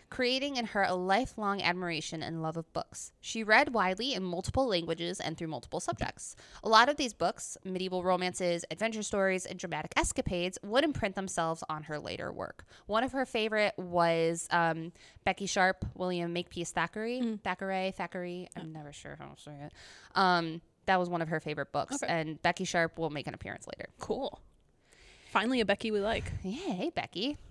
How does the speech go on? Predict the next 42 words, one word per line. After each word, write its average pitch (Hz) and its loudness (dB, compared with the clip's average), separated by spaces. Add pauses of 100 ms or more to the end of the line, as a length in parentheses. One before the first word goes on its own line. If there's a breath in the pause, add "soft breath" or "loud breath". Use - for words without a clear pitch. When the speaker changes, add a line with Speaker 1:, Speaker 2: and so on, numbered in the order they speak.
(100)
Speaker 1:
All 196 6
right. 170 4
In 269 0
addition 285 2
to 262 4
her 214 6
rather 202 6
eccentric - -6
education, - -6 (320 loud breath)
as 294 4
a 370 2
gentlewoman 277 -2
in 226 -6
the 220 -6
Victorian 180 -2
era, 165 2
Nell 233 6
also 277 4
had 214 0
the 180 2
opportunity 175 -2
to 185 -6
go 170 2
on 170 2
several 180 -4
trips - -4
that 202 4
would 202 2
also 233 0
imprint 165 -4
on 160 -6
her 156 -6
later - -6
work, - -8 (400 loud breath)
notably 233 4
when 208 -2
she 208 -6
visited 190 -2
Paris 294 6
in 202 -6
the 202 -2
mid 254 -2